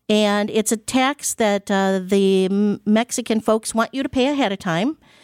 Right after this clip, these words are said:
And usually we recommend that you don't pay this tax ahead of time. It's a visitor's tax because when you are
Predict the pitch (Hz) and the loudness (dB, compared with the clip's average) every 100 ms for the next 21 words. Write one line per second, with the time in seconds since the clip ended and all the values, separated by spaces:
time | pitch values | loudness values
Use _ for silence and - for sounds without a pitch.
0 | - - _ 220 208 196 196 196 185 - | -20 -20 _ 0 2 2 2 0 -2 0
1 | 226 269 - 262 226 208 269 294 254 240 | 2 2 2 0 2 2 2 0 -2 0
2 | 220 214 208 202 202 190 - 214 277 - | 0 0 0 -2 -2 -2 0 0 -2 0
3 | 233 190 185 - - 180 180 - - 180 | 0 2 0 -2 0 0 0 -4 -2 0
4 | 180 175 - 170 170 190 208 - - - | 2 0 0 0 2 2 0 -6 -20 -10
5 | - 185 180 214 226 196 185 - 175 170 | -2 0 2 0 0 0 -2 -2 0 0
6 | - - - 196 - 196 190 185 190 202 | -2 -4 -2 -2 2 2 2 0 0 2
7 | 208 202 196 - 185 185 180 | 2 2 0 0 0 2 0